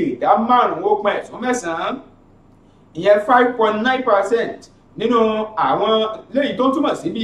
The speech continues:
àwọn mílíọ̀nù tó lé ní igba ló jẹ́ pé iṣẹ́ bọ́ lọ́wọ́ ẹ̀ tí wọn ò sì tí ì ríṣẹ́ lágbàáyé báyìí.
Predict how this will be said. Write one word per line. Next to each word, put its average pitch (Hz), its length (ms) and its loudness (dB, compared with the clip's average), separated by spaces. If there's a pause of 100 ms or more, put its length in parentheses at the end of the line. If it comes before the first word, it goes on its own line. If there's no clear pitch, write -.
àwọn 190 300 0
mílíọ̀nù 269 760 4 (920)
tó 226 80 8
lé 233 240 10
ní 233 160 4 (100)
igba 185 340 2 (540)
ló 196 100 4
jẹ́ 240 240 4
pé 254 120 6 (240)
iṣẹ́ 214 380 0
bọ́ 254 140 8
lọ́wọ́ 262 300 6
ẹ̀ - 100 4 (200)
tí 214 120 -8
wọn 208 260 0
ò - 40 -6
sì - 180 -14
tí 269 160 0
ì 277 140 2
ríṣẹ́ - 340 0 (520)
lágbàáyé 208 640 0 (560)
báyìí. - 640 -4